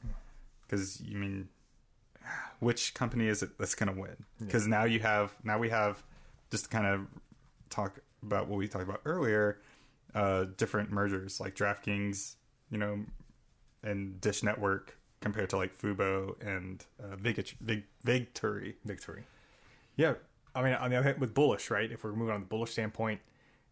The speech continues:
Speaker 1: this competition is gonna breed a lot of cool things. I think there's gonna be a lot of innovation that happens, that's already happening, uh, with sports betting.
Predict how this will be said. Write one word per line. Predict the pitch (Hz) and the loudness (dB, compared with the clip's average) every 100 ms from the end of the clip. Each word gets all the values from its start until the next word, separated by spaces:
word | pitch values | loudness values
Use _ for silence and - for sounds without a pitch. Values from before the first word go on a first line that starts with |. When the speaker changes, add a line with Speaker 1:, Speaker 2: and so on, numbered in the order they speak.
| _ _ - | _ _ -8
Speaker 1:
this | 127 127 | 0 2
competition | - 113 113 117 117 | 2 0 0 0 0
is | 101 | 0
gonna | 104 | -2
breed | 92 113 110 101 98 - | 0 0 0 -2 -8 -6
a | 110 | 0
lot | 101 95 | 2 0
of | - | -2
cool | 110 92 | -2 -2
things. | 92 - - - - _ _ _ _ _ | -6 -6 -10 -10 -12 _ _ _ _ _
I | 123 | 0
think | 117 | 0
there's | 110 | 0
gonna | 107 | 0
be | 107 | 2
a | |
lot | 104 104 | 2 2
of | |
innovation | 95 113 143 139 110 | 0 2 4 2 -2
that | 101 | 0
happens, | 107 101 101 95 | -2 -2 -4 -4
that's | 104 117 | -2 2
already | 139 113 | 2 2
happening, | 107 92 107 98 - - _ _ _ _ - | 0 -2 -4 -4 -10 -18 _ _ _ _ -10
uh, | - 135 | -10 -6
with | 117 107 - - _ | 0 0 -2 -10 _
sports | - - 110 95 | -12 -2 -2 0
betting. | - 87 98 | -4 -4 -6